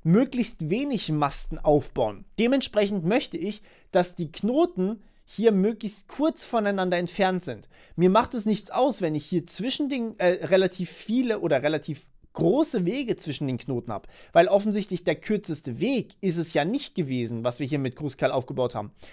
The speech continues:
Dijkstra liefert uns ein anderes Ergebnis. Wenn wir zum Beispiel von A nach hier drüben J laufen wollen, dann liefert uns Dijkstra A, C, G, J.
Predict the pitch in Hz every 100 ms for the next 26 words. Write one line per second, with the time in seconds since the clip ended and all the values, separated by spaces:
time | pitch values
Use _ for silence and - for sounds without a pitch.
0 | - - 220 - - 220 233 220 220 214
1 | 196 190 208 240 165 156 131 135 123 120
2 | - _ - 156 156 - - 180 165 170
3 | - 151 - - 160 196 233 - _ _
4 | - 175 - - - 185 147 202 233 233
5 | 147 175 254 - 143 131 139 123 127 170
6 | 226 - - 233 254 277 269 - 185 165
7 | 240 247 - 220 - 170 214 269 - -
8 | 214 214 190 165 170 170 180 180 165 196
9 | - -